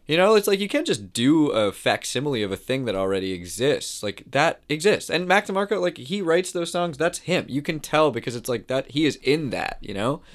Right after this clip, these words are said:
You can't just have a twinkly guitar part and just be like, "Oh, this'll do."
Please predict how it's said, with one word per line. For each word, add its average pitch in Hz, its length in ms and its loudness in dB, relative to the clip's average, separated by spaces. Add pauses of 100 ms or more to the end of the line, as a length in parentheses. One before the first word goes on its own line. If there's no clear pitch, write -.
(120)
You 135 80 -4
can't 202 200 -2
just 131 180 -4
have 98 260 -2
a 85 140 -6 (680)
twinkly 127 480 -2
guitar 107 460 2
part 113 380 4
and 92 140 -4
just 95 160 -6
be 101 120 -2
like, 92 180 -2
"Oh, 143 200 2
this'll 139 300 -6
do." 90 280 -8